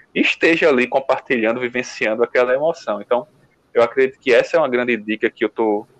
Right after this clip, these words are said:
passando já por conta da minha própria experiência, né? Hoje eu tô conseguindo acompanhar, é, praticamente todos, todas essas etapas.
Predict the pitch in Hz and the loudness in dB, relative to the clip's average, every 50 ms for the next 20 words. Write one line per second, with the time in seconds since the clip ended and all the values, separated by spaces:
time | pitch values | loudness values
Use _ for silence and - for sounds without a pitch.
0 | _ _ _ _ _ _ _ 127 117 117 - - - 127 113 123 135 139 123 117 | _ _ _ _ _ _ _ 0 0 0 0 -2 -2 0 0 2 2 0 2 2
1 | 123 123 131 - 220 214 - - - 135 135 - - 139 143 135 139 135 135 127 | 2 2 2 2 0 -2 -2 -2 0 0 0 0 0 0 0 -2 -2 -4 -4 0
2 | - 127 123 123 - - - _ 139 143 143 160 160 131 107 104 104 - 101 101 | 0 0 0 0 -4 -14 -6 _ 0 0 0 0 -2 -4 -6 -8 -6 -6 -6 -2
3 | 101 104 113 117 131 - - 123 - 123 120 - 120 113 110 110 110 - 117 110 | -2 -2 -2 -2 -4 -6 -8 -10 -10 -12 -10 -10 -10 -8 -4 -4 -4 -4 -4 -8
4 | - - 113 110 107 107 107 117 117 _ _ _ _ _ _ _ _ _ _ _ | -6 -4 -2 0 0 0 -2 -2 -6 _ _ _ _ _ _ _ _ _ _ _
5 | _ _ _ _ _ _ - 107 104 101 98 98 98 95 98 - _ _ _ _ | _ _ _ _ _ _ -4 -2 0 2 2 0 0 -4 -6 -12 _ _ _ _
6 | - 110 107 - - 120 110 110 110 - - - _ - 117 117 123 123 120 123 | -2 -2 -2 0 -2 -2 -4 -2 -4 -6 -10 -10 _ 0 0 0 2 0 -4 -6
7 | - _ _ - 117 113 117 110 110 107 - 117 117 120 127 - _ - 95 - | -10 _ _ -4 -4 -4 -4 -6 -8 -10 -14 -8 -6 -6 -6 -4 _ -4 -4 -4
8 | - - 98 - - | -4 -6 -8 -8 -8